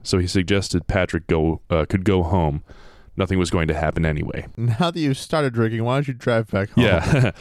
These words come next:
Speaker 1: <laughs> "Get in that car and drive, Patrick." Patrick agreed and drove off. <laughs> Um, and John continued to watch the woods.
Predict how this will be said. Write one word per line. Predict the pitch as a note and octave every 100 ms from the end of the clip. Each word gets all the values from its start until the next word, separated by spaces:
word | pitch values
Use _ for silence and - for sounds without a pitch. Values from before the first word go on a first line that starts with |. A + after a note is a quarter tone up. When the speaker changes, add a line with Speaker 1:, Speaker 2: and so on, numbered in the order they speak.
| - -
Speaker 1:
<laughs> | - - -
"Get | C#3+
in | B2+
that | F#2+ F2
car | G#2 F2+
and | D#2+
drive, | E2+ D#2+ D2 -
Patrick." | E2+ D2+ - - - - - -
Patrick | - C3+ C#3
agreed | B2+ A2 G#2
and | F#2+
drove | E2+ D#2+ C#2
off. | A#1+ - -
<laughs> | - F#3 - F#3 E3 - - G3 - D3 - - - - - - - - - - - A#2
Um, | G2+ E2+ D2+ D2
and | - G#2
John | A2 G2
continued | G2 F2+ G#2+ F#2 D2+
to |
watch | E2+ C#2+ -
the | -
woods. | C2 - -